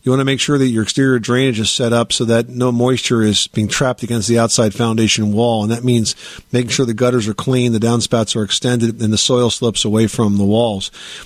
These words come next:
If you've done all those things, then the next thing I would do is I would install a dehumidifier in that space and try to find one that has a built-in condensate pump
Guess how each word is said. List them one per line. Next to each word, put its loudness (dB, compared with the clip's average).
If -2
you've 0
done 0
all 2
those 0
things, -4
then 0
the 2
next 0
thing -2
I 2
would 2
do 2
is 0
I 4
would 2
install 0
a -12
dehumidifier 0
in 0
that 0
space -2
and -2
try 2
to 0
find -2
one 0
that -6
has 0
a 2
built-in 0
condensate -2
pump -2